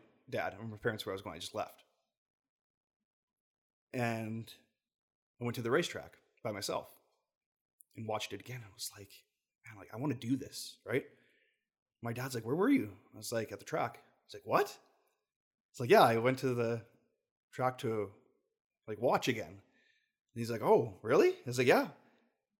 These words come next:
And then as the summer went on, we went a couple more times. And I was like, I just asked him, I was like, "Do you miss racing? Just, you know, do you miss race?" And he's like, Yeah, I mean, obviously, it, you know, something I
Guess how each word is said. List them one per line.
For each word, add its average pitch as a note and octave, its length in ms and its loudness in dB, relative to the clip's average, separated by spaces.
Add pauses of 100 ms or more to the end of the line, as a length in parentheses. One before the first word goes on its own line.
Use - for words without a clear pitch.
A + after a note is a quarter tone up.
And C3 200 2
then B2+ 480 4 (600)
as B2 120 -2
the C3 100 0
summer C#3 300 6
went B2+ 180 6
on, C#3 200 4
we B2+ 80 4
went A#2+ 180 -2
a A#2 60 -6
couple B2+ 260 -4
more A#2+ 160 0
times. A#2 500 2
And B2+ 120 -8
I - 20 -6
was B2 220 -2
like, B2 320 2 (800)
I C3+ 80 -2
just E3 160 0
asked B2+ 200 8
him, A#2+ 40 -6
I - 20 -6
was G#2+ 80 -4
like, A2+ 80 -6
"Do C#3 80 0
you C4+ 80 4
miss C3+ 240 0
racing? A#2 480 -6 (380)
Just, - 160 -14 (220)
you B2+ 60 -4
know, G#2 240 -6
do B2 80 -8
you D3 120 4
miss D3 180 4
race?" D#3 240 0
And B2 160 -4
he's A#2+ 160 -2
like, C3+ 260 4 (1500)
Yeah, B3+ 240 6 (100)
I E3+ 40 0
mean, D#3 240 2
obviously, C#3 460 6
it, - 140 2
you B2 220 -6
know, G#2+ 180 -4 (360)
something A#2 400 -2
I A2 100 2